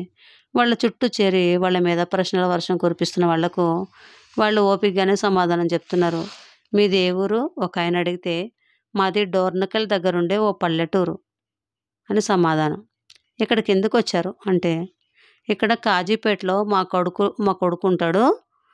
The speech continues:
వాడు రమ్మంటే వచ్చినాం. వాడు ఇక్కడికి వచ్చి మమ్మల్ని ఇంటికి తోలుకపోతానన్నాడు" అని భర్త సమాధానం.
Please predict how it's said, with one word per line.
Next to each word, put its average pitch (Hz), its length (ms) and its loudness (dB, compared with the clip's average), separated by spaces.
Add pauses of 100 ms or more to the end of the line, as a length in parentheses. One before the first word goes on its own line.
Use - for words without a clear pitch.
(240)
వాడు 196 180 0
రమ్మంటే 175 460 0
వచ్చినాం. 170 360 -4 (1160)
వాడు 226 200 0
ఇక్కడికి 214 300 -6
వచ్చి 196 220 -2
మమ్మల్ని 196 440 2 (120)
ఇంటికి 196 340 0 (140)
తోలుకపోతానన్నాడు" 180 1040 0 (760)
అని 190 180 0
భర్త 180 300 -2
సమాధానం. 165 640 0